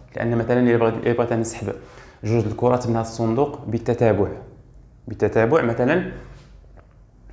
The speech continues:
ممكن نسحب الكرة الأول-، الأولى بيضاء، الكرة الأولى بيضاء، والكرة الثانية مثلًا سوداء، هكا بالترتيب.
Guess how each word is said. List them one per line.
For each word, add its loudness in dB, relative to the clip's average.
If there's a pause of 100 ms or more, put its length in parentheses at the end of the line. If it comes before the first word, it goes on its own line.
ممكن 2
نسحب -2
الكرة 2
الأول-، 0
الأولى 4
بيضاء، 2 (260)
الكرة 2
الأولى 4 (180)
بيضاء، 2 (960)
والكرة 6
الثانية 4
مثلًا 2
سوداء، 4 (640)
هكا 0
بالترتيب. -2